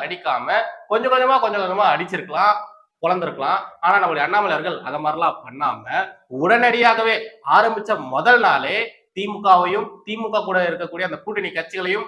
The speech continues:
அது மட்டும் இல்லாம இந்த ஒட்டுமொத்த புள்ளி வச்ச கூட்டணி கட்சிகளையும், முக்கியமா இப்ப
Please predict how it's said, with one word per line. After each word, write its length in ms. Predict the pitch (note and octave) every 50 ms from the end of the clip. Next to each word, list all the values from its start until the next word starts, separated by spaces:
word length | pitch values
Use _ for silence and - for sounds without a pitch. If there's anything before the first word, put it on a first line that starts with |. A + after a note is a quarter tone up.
| - - D3
அது 100 | E3+ G#3
மட்டும் 260 | A3 A3+ A3+ A#3 - G#3
இல்லாம 240 | F#3+ F#3 F#3 - G#3+ G3+
இந்த 120 | - E3 D#3 E3+
ஒட்டுமொத்த 560 | F3+ F3 - - D4 C4+ C4+ C4+ - - A3+ - -
புள்ளி 160 | A3+ A#3 A#3
வச்ச 180 | A3 G#3+ - - - -
கூட்டணி 240 | - G4+ G#4 G3 F3+
கட்சிகளையும், 520 | F3 E3+ E3 F#3 F3+ F3+ F#3+ G#3 A#3 A3+ - - _ _ _ D#3
முக்கியமா 440 | F#3+ F#3+ - F#3+ A#3 A#3 A#3 B3+ B3 A#3
இப்ப 180 | - D#3+ -